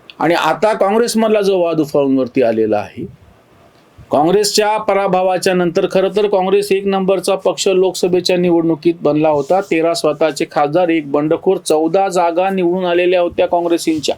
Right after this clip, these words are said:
हे सगळं झाल्याच्या नंतर काँग्रेस ठामपणे विधानसभेच्या निवडणुकीसाठी उभं राहायला पाहिजे होती. तसं घडलं नाही. फक्त सोळा आमदार काँग्रेसचे निवडून आले. शिवसेनेचे उद्धव ठाकरे गटाचे वीस आणि शरद पवारांचे दहा, असे सगळे मिळून सेहेचाळीसची गोळाबेरीज आहे.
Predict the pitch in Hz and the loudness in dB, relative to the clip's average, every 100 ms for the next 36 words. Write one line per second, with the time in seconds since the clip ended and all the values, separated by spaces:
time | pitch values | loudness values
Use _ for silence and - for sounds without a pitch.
0 | - - - _ _ _ _ - - - | -10 -20 -20 _ _ _ _ -14 -14 -14
1 | - - - _ _ - - - 156 202 | -18 -20 -20 _ _ -20 -20 -4 0 0
2 | 180 160 233 185 180 180 175 175 156 131 | 2 2 2 2 2 2 2 2 2 0
3 | 170 214 190 143 151 202 - 170 185 180 | 0 0 2 0 2 0 0 -2 -2 -2
4 | 185 208 202 160 165 180 175 175 185 180 | -2 0 0 2 0 -2 -2 0 0 0
5 | 202 185 175 170 175 185 180 165 175 170 | -2 2 2 2 0 0 0 0 0 0
6 | 139 143 160 156 151 151 135 123 135 104 | 0 2 2 2 0 0 0 0 0 -2
7 | 110 - 101 - _ _ _ 143 - 180 | -2 -4 -6 -6 _ _ _ -4 0 0
8 | 110 113 175 214 123 - - - _ _ | 0 2 2 2 -2 -4 -18 -20 _ _
9 | _ _ - 196 - 226 208 - 208 233 | _ _ -4 -4 -2 -2 -2 0 2 2
10 | 208 202 190 180 175 165 156 160 151 143 | 0 0 0 0 0 2 0 0 0 0
11 | 139 123 147 202 - 170 175 180 180 180 | 0 0 2 0 0 0 0 0 -2 -2
12 | 190 170 160 170 165 165 165 156 151 143 | 0 0 0 0 -2 0 -2 -2 0 -2
13 | - 127 151 202 160 156 - 151 143 - | 0 0 2 2 0 0 0 0 0 0
14 | 123 117 113 - - 165 185 113 110 117 | 2 2 0 -2 0 2 2 0 0 -4
15 | - 151 170 165 180 170 156 156 160 151 | -2 0 0 0 -2 -2 -2 0 -2 -2
16 | 156 147 147 135 139 147 113 - _ | 0 0 0 0 -2 -2 -4 -6 _